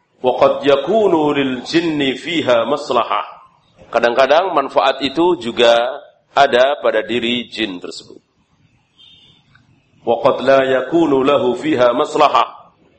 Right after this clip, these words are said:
Kadang-kadang tidak ada manfaatnya bagi jin tersebut. Bal li'annahu yuhibbuhu fillah walillah. Tapi karena dia mencintai manusia itu karena Allah. Ya,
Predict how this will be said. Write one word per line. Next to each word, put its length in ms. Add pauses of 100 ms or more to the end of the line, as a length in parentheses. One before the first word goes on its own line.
(220)
Kadang-kadang 720
tidak 280
ada 60
manfaatnya 640
bagi 560 (320)
jin 240
tersebut. 420 (1700)
Bal 240
li'annahu 720
yuhibbuhu 880
fillah 560
walillah. 800 (720)
Tapi 240
karena 400
dia 400
mencintai 920
manusia 460
itu 400
karena 340
Allah. 640 (1200)
Ya, 360